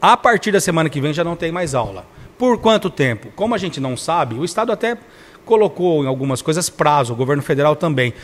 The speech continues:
Nós entendemos que todas as medidas nossas a gente vai colocar por prazo indeterminado, porque senão fica aquela coisa, tem que renovar, deu dez dias, deu quinze dias, deu trinta dias, depois tem que ficar renovando. Então já colocamos prazo indeterminado, porque é o seguinte, nós queremos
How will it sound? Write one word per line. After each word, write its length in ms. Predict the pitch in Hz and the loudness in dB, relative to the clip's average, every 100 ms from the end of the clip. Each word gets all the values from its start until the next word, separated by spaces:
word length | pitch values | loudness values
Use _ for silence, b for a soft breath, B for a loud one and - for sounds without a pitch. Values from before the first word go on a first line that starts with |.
| B - | B 0
Nós 200 | 180 202 | 2 2
entendemos 380 | 202 190 196 | 2 2 2
que 100 | - | 0
todas 260 | 175 269 269 | 4 4 6
as 100 | 220 | 2
medidas 400 | 180 165 151 135 | 2 2 2 2
nossas 140 | 165 | 2
a 60 | 170 | 0
gente 60 | 175 | -2
vai 100 | 180 | -2
colocar 240 | 185 180 | 0 0
por 120 | 185 | 0
prazo 260 | 170 185 175 | 0 2 2
indeterminado, 640 | 185 - 185 190 156 127 | 0 0 0 2 2 2
porque 120 | 120 | -2
senão 140 | - 208 | -4 -2
fica 120 | - | -2
aquela 200 | - 202 | 0 0
coisa, 220 | 180 147 | 2 0
tem 100 | 135 | -2
que 120 | 170 170 | -4 -6
renovar, 800 | 165 180 180 139 135 170 170 B B - | -4 0 2 2 2 2 0 B B 0
deu 160 | 165 | 2
dez 260 | 175 160 131 | 4 4 2
dias, 200 | 156 165 | 0 2
deu 120 | 151 | 2
quinze 260 | - 160 139 | -2 -4 -2
dias, 160 | 156 | 2
deu 100 | 147 | 2
trinta 260 | 147 156 139 | 2 0 0
dias, 120 | 165 | -2
depois 140 | - 170 | -4 -8
tem 100 | 180 | -6
que 60 | |
ficar 140 | - 170 | -2 0
renovando. 600 | 190 196 170 147 127 110 B B B - | 2 2 4 4 2 -2 B B B 2
Então 140 | 247 | 4
já 100 | 254 | 4
colocamos 520 | 269 254 202 180 151 | 6 4 4 2 0
prazo 320 | - 156 151 143 | 0 2 2 2
indeterminado, 720 | 131 123 131 117 135 180 156 | -2 0 0 0 2 2 0
porque 120 | 160 | -2
é 40 | |
o 20 | 185 | -6
seguinte, 360 | 226 160 127 | -4 -6 -4
nós 140 | 139 147 | -4 -2
queremos 480 | 165 147 190 196 | 0 2 0 -2